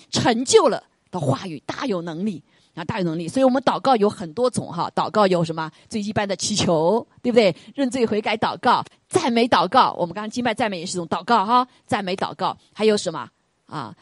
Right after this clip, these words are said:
这个宣告神的话语的祷告，是不是？那还有，就我们说最多的祈求哈，那还有代祷啊，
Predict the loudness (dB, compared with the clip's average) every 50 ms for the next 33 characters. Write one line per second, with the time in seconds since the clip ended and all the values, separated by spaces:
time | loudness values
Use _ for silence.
0 | _ _ _ -4 -4 -4 -2 -4 -4 -4 -6 -8 -12 _ _ -12 -8 0 2 4
1 | 4 4 4 4 2 2 0 -2 -4 -4 -4 -4 -4 -6 -6 -6 -6 -6 -4 -4
2 | -4 -4 -4 -6 _ -8 -4 -2 -2 2 4 2 2 2 0 _ _ _ _ _
3 | _ -8 -6 -6 -6 -8 -8 -4 -2 0 0 0 -2 -4 -10 -14 -10 -8 -8 -6
4 | -6 -4 -4 -4 -2 -2 -2 -2 -2 -2 -2 -2 -2 -2 -4 -4 -4 -2 -2 -2
5 | -2 -4 -6 -6 -10 _ _ _ -10 -10 -6 -2 0 0 0 -2 -4 _ _ -6
6 | -4 -4 -4 -6 -6 -8 -12 -16 _ _ _ _ -18 -18 -18